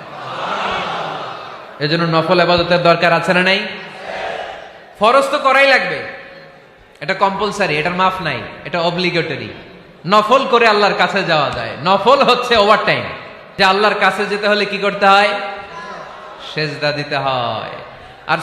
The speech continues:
সুন্নাহর আলোকে আমরা জানলাম, আল্লাহর কাছে যেতে হলে কি করার মাধ্যমে কাছে যেতে হয়? আওয়াজ করে বলেন, নফল ইবাদত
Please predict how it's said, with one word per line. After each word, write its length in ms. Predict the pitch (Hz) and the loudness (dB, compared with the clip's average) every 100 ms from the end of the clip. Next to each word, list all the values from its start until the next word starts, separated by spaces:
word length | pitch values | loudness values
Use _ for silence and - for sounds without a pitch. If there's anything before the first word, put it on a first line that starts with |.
| - | -2
সুন্নাহর 340 | 220 233 233 | -2 2 4
আলোকে 300 | 226 226 220 | 4 2 2
আমরা 260 | 214 202 196 | 2 2 2
জানলাম, 480 | 190 190 196 202 185 | 2 0 0 0 0
আল্লাহর 280 | 180 185 170 | 0 0 0
কাছে 260 | 170 175 190 | 0 0 -2
যেতে 260 | 185 185 | -4 -2
হলে 280 | 185 190 185 | 0 0 0
কি 180 | - 208 | -2 -4
করার 300 | 185 208 202 | 0 2 2
মাধ্যমে 360 | 202 180 202 196 | 0 -2 -2 0
কাছে 300 | 196 180 190 | 0 0 0
যেতে 240 | 196 202 | 2 4
হয়? 380 | 196 208 233 254 285 - - - - - - - - - - | 8 10 10 8 6 2 -2 -6 -10 -10 -12 -12 -14 -16 -2
আওয়াজ 200 | 170 190 185 | 2 2 2
করে 140 | 196 | 2
বলেন, 280 | 196 202 226 - - - - - - - - - - - - | 4 6 4 2 -8 -12 -14 -16 -16 -16 -14 -14 -14 -14 -8
নফল 340 | 143 185 185 202 | 0 2 4 4
ইবাদত 220 | 202 208 | 4 2